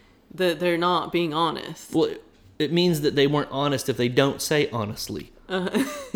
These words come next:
Speaker 1: yeah,
Speaker 2: And
Speaker 1: I know.
Speaker 2: people use it as a way of saying, "No offense,"
Speaker 1: Uh-huh.
Speaker 2: and they mean something offensive.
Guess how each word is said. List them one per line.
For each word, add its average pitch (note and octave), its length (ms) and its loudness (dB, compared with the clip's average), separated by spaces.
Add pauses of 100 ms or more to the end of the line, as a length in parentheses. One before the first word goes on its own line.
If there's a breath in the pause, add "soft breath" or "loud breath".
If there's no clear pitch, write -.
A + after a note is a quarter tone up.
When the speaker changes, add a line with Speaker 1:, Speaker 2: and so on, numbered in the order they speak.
(140)
Speaker 1:
yeah, E3+ 520 -6
Speaker 2:
And D#3 120 6
Speaker 1:
I C#3+ 40 4
know. - 60 0
Speaker 2:
people E3 240 6
use D3+ 220 4
it D#3 80 2
as B2+ 140 2
a C3+ 40 2
way B2+ 280 4
of A#2 100 0
saying, A2+ 320 2
"No D#3 160 8
offense," C3 760 0
Speaker 1:
Uh-huh. F#3+ 500 2 (720)
Speaker 2:
and C#3 160 2
they B2+ 100 6
mean C3 240 2
something A2 320 -2
offensive. - 560 -4